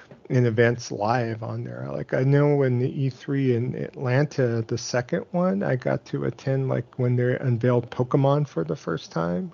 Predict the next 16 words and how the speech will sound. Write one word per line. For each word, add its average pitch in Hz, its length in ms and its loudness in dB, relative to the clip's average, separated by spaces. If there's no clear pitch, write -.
<laughs> - 140 0
or 127 380 6
unveiled, 127 520 4
like, 113 260 -2
the 110 100 0
T 123 180 -2
V 127 120 0
series 143 460 0
and 123 120 -4
that 120 140 -4
kind 139 120 -2
of 135 80 -6
thing. 151 200 -4
So 131 180 -4
I 123 100 0
actually 127 380 0